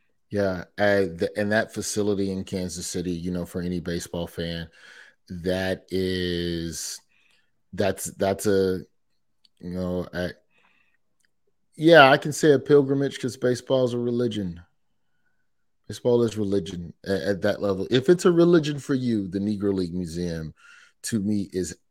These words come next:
as important as Cooperstown. And I actually appreciate the fact that the museum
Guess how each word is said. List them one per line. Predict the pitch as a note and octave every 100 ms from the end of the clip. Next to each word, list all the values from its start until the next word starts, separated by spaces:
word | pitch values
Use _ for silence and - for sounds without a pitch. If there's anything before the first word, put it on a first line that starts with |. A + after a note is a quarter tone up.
| -
as | G#2 G#2+ G#2 G2 -
important | F2 E2 - - F#2 D#2+ D#2 - _ _ -
as | F#2+ G2 F#2+ E2+
Cooperstown. | - - F#2+ E2+ D#2 - D#2+ C#2+ - - - - -
And | G#2+ G2 F#2+ -
I | F#2+
actually | G#2+ B2+ - D#3
appreciate | G#2 - B2+ A#2 - G2+ -
the |
fact | F#2 F#2+ F2+ E2
that | F#2 F2
the | F2+
museum | F2+ F#2 E2+ F#2+ F#2 E2+ D#2+